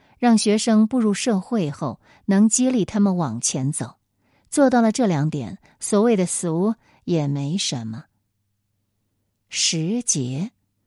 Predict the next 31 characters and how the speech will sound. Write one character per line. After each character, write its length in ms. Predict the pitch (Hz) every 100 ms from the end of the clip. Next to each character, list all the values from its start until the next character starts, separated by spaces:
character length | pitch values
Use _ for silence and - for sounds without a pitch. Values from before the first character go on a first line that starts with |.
| _
可 160 | - 247
是 120 | 262
这 160 | 285 294
样 240 | 254 233
确 300 | 233 - 320
实 140 | 247 220
能 200 | 208 220
引 220 | 190 160
发 180 | 226 226
我 140 | 185
们 140 | 165
学 220 | 190 170 165
生 180 | 226
的 100 | 220
共 240 | 196 254 214
鸣。 380 | 160 131 143 202 _ _ _ -
学 320 | - 208 254
生 220 | - 320
不 140 | 294
会 160 | 208 226
觉 220 | 185 170
得 120 | 170
校 240 | 180 220 175
长 220 | 156 127
媚 160 | 151 135
俗， 360 | - 127 120 _ _ _ -
我 160 | - 185
们 160 | 180
会 260 | 190 247 190
觉 360 | - 151 131 139
得 260 | 135 135